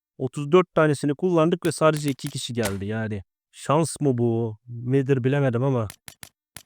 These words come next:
otuz dört taneden sadece iki tane bulduk.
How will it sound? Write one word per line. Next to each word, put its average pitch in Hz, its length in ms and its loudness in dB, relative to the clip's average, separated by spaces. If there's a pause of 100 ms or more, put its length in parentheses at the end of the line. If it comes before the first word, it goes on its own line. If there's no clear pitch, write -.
(1200)
otuz 127 340 -4
dört 156 260 2
taneden 139 380 0
sadece 135 420 0
iki 120 140 -8
tane 117 320 0
bulduk. 101 260 -10